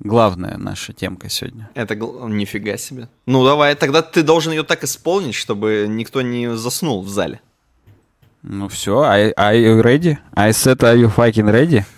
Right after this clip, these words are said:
Speaker 1: Я в упор щас сказал, не знаю, тебе было слышно, что заклиповало?
Speaker 2: Да.
Speaker 1: Вот.
Speaker 2: Мы такие, «Да!»
Speaker 1: Ну да, короче, э, каскадность. Все мы знаем, что бывает с этим проблемы.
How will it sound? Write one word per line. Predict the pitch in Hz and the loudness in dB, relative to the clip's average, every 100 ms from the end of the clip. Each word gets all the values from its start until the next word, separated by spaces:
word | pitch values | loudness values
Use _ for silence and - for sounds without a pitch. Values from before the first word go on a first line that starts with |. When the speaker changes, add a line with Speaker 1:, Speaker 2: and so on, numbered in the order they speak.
| - | -4
Speaker 1:
Я | 104 107 | 2 2
в | 104 | 2
упор | 104 110 95 | -2 0 -2
щас | - - | -2 -10
сказал, | - - 92 92 | -10 -6 -2 -2
не | 95 | -2
знаю, | 98 | -6
тебе | 85 95 | -4 -2
было | 107 147 | 0 0
слышно, | - 107 - - | 0 -6 -6 -10
что | - | -10
заклиповало? | 95 101 110 101 98 101 135 113 92 - 127 117 110 - - - | -8 -6 -6 -2 2 4 4 2 -6 -16 -16 -14 -14 -20 -20 -8
Speaker 2:
Да. | 101 104 92 104 | 0 2 2 0
Speaker 1:
Вот. | 120 104 101 | 0 0 -2
Speaker 2:
Мы | 123 135 | 0 0
такие, | 139 135 | -2 -6
«Да!» | 131 214 254 240 220 220 214 202 202 190 185 170 175 | 0 2 4 4 4 4 4 6 6 4 4 4 4
Speaker 1:
Ну | 156 | 2
да, | 123 117 87 - | 2 2 -2 -2
короче, | 151 160 135 - 104 - _ - - - _ - | 2 4 4 0 -8 -16 _ -20 -20 -20 _ -16
э, | 123 | -4
каскадность. | 156 143 - 135 92 85 - - _ | -2 0 0 0 0 -8 -12 -14 _
Все | - 156 185 | -2 2 4
мы | 147 | 4
знаем, | 107 127 120 92 82 | 4 4 4 2 -2
что | - - - 123 120 113 | -6 -4 2 4 6 4
бывает | 117 117 147 143 | 2 4 4 4
с | - | 2
этим | 117 110 101 | 0 0 -4
проблемы. | 101 95 92 80 | -4 -2 -4 -4